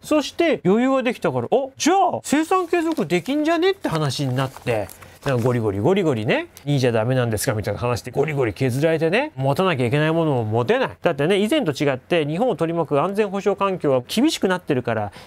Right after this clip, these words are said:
今まで以上に装備を持たなきゃいけないのに予算変わんなかったわけですから。え、じゃあもういろいろ削って、もうこれももう閉じようってなってたわけですよね。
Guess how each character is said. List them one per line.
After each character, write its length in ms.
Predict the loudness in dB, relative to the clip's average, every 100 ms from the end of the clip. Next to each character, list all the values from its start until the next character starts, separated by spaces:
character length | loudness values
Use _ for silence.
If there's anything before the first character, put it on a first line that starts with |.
| -4
今 180 | 0 2
ま 80 | 2
で 160 | 2 2
以 80 |
上 240 | 2 2 2
に 80 | 0
装 200 | 0 0
備 180 | 2
を 40 | 0
持 140 | 0
た 80 | 0
な 140 | 0
き 60 | 0
ゃ 40 |
い 60 | 0
け 100 | 0
な 140 | 0
い 80 | 0
の 100 | 0
に 160 | 0 0
予 120 | 0
算 200 | 2 0
変 120 | 0 0
わ 80 |
ん 60 | 0
な 80 | -2
か 80 | -2
っ 40 |
た 120 | -2
わ 60 | -2
け 80 | -4
で 60 |
す 80 | -6
か 100 | -8
ら。 200 | -8 -10 -8
え、 140 | -4
じ 120 | -2
ゃ 40 | -2
あ 20 |
も 340 | 0 2 2
う 80 | 0
い 80 | 0
ろ 120 | 2
い 20 |
ろ 100 | 0
削 260 | 2 0 0
っ 20 |
て、 200 | -4 -2
も 180 | 2 2
う 40 |
こ 120 | 2 0
れ 80 |
も 120 | 2 2
も 180 | 2
う 20 | 2
閉 180 | 0 -2
じ 160 | 2
よ 100 | 2
う 20 | 2
っ 20 |
て 140 | 0
な 160 | 0 0
っ 20 |
て 140 | 0
た 100 | 0
わ 100 | 0
け 80 | -2
で 80 | -6
す 100 | -6
よ 100 | -4
ね。 140 | -6